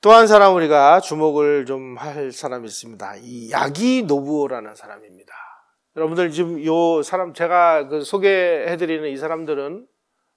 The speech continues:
우리 그 학계나 이런 데서 굉장히 중요하고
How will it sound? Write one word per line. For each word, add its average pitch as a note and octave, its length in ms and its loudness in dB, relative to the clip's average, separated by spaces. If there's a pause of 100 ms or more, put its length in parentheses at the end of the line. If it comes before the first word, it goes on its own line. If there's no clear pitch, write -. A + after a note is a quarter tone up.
(180)
우리 D3 500 -8
그 C#3 440 -8 (140)
학계나 G#3 460 -2
이런 D#3+ 220 -4
데서 C#3+ 580 -4 (180)
굉장히 A#3 600 -6 (200)
중요하고 E3 880 -4